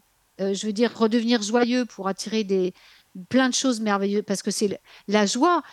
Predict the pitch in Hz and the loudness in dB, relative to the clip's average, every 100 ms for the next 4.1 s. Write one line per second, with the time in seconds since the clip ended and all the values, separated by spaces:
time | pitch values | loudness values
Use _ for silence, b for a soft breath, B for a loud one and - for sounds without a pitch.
0 | _ - 208 214 - 269 233 196 208 - | _ -4 -2 -4 -2 0 0 0 -4 -6
1 | - 202 202 196 190 - 185 190 214 240 | -4 -4 -4 -4 -8 -6 -2 -2 0 2
2 | 339 349 - 185 208 202 208 208 208 185 | 2 0 -4 -6 -4 -2 -2 -2 -2 -4
3 | 202 294 262 202 202 202 196 196 196 311 | -2 -2 -2 0 0 0 0 0 2 2